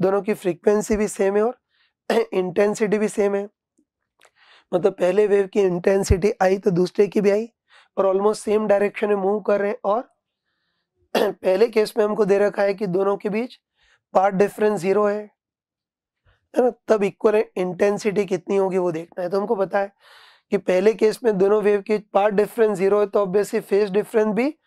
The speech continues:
ज़ीरो होगा, और phase difference zero होगा तो दोनों की constructive interference होगा।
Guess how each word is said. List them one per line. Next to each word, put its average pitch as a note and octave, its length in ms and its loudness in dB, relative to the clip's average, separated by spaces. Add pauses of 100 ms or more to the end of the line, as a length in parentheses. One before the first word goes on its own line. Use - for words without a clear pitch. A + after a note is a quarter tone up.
(300)
ज़ीरो G3 320 2
होगा, G#3 300 0 (1400)
और F#3 100 0
phase G#3 280 0
difference G#3 400 2
zero F#3 240 2
होगा G#3 200 2
तो G#3 140 -2
दोनों G3 260 2
की G#3+ 160 -2 (120)
constructive A3 600 0
interference G#3 600 0
होगा। G#3 280 0